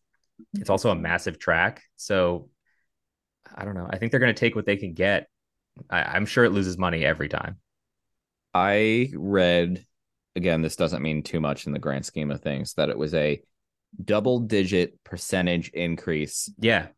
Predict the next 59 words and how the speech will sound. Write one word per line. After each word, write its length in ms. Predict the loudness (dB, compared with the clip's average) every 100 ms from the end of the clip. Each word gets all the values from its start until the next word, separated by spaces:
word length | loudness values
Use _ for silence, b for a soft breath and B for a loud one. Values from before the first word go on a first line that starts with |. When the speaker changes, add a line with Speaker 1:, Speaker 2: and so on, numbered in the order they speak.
| _
Speaker 2:
last 440 | -4 -2 -2 -4 -2
year 180 | -2
versus 420 | 0 -2 -4 -10 -6
this 280 | -4 -4
year 240 | -4 -4 -4
in 220 | -6 -6
terms 300 | -6 -6 -4
of 120 | -4
how 100 | -4
m-, 100 | -8 -4
I 60 |
mean, 160 | -2 0
last 320 | 0 0 0
year 140 | 2 4
there 120 | 4
was 120 | 2
Speaker 1:
<laughs> 60 | 2
No, 60 | 2
Speaker 2:
literally, 280 | 4 6
Speaker 1:
there's, 120 | 6 4
Speaker 2:
like, 100 | 4
Speaker 1:
Sarah, 240 | 4 4
there's 240 | 4 0 0
that 200 | -2 -2
much. 380 | -8 -12 -16 -10
Yeah. 240 | -6 -4
Speaker 2:
like, 200 | -2 -4 -4 _ -6
uh, 120 | -4 -4
Frenchie 300 | -2 -2 0
and 60 | 0
I 100 | 0
joked 320 | 0 -2 -2
that 100 | -6
there 100 | -4
were, 140 | -2 -2
like, 200 | -4 -6
eight 240 | -8 -10 -6
people 340 | -6 -4 -4
there, 280 | -4 -4 -4 -4
and, 360 | -4 -4 -4
you 140 | -4 -2 -2 0
know, 60 | 0
Speaker 1:
<laughs> 0 |
Speaker 2:
two 300 | 2 4 4
of 100 | 2
them 300 | 0 0 0
were 160 | -2
him 240 | -2 -4 -4
and 80 | -4
I. 300 | -6 -8 -16 _ _ _ _
Speaker 1:
And 400 | 2 2 4 4
all 160 | 6 6
of 60 |
them 100 | 4
were 60 | 2
in 60 | 0
the 40 |
same 260 | 0 -2 -2
family. 520 | -2 -2 -6 -12